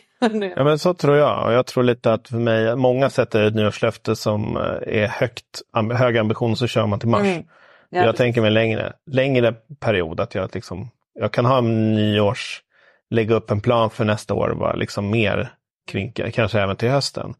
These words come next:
Speaker 2: Men för mig, ett, ett, ett, ett case för att göra det nu på vintern, för mig är att, för mig i alla fall, är det så, och jag tror inte det är så för alla, men nu när det är lite segt, eh,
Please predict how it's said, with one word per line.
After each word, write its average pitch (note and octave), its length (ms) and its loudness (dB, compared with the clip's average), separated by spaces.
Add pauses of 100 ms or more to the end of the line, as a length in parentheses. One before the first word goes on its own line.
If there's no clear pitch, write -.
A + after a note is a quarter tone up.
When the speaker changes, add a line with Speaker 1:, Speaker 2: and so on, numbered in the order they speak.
(500)
Speaker 2:
Men A2 100 -4
för A2+ 140 -2
mig, C#3+ 240 2
ett, C3 180 0
ett, - 200 -8
ett, - 220 -6 (440)
ett - 160 -14
case A#2 340 0
för A2+ 100 0
att A2 60 4
göra A2+ 180 6
det D3 60 0
nu C3+ 120 -2
på A2+ 140 -2
vintern, G#2 400 -4
för - 120 -10
mig A2+ 240 2
är G#2 240 0
att, - 180 -2
för - 140 -4
mig C#3 240 4
i G#2 60 4
alla B1 200 -2
fall, - 280 -8 (280)
är G2+ 120 0
det F2+ 100 0
så, - 300 -6 (200)
och G2+ 80 0
jag G#2 100 0
tror A#2 140 0
inte - 120 -6
det - 60 -2
är - 20 -8
så - 140 -10
för A2 140 -2
alla, G#2+ 320 2 (440)
men G#2 160 0
nu G2+ 120 2
när F#2+ 180 0
det G2+ 80 2
är C3 120 4
lite D#3 240 0
segt, - 560 -6 (1080)
eh, - 220 -8